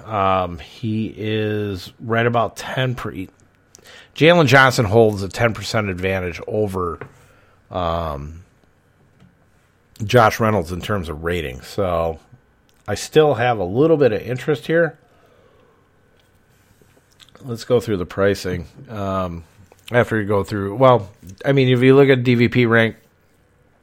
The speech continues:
uh, points allowed to the wide receiver there. The Chicago Bears are twenty-seventh,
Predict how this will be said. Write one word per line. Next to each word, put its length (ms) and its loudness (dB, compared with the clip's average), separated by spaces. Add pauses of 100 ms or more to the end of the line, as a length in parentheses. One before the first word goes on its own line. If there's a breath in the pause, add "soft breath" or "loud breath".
(360)
uh, 260 0
points 280 2
allowed 260 6
to 80 0
the 100 -2
wide 200 2
receiver 420 -2
there. 280 -2
The 380 -6
Chicago 400 2
Bears 260 2
are 40 -16
twenty-seventh, 720 -2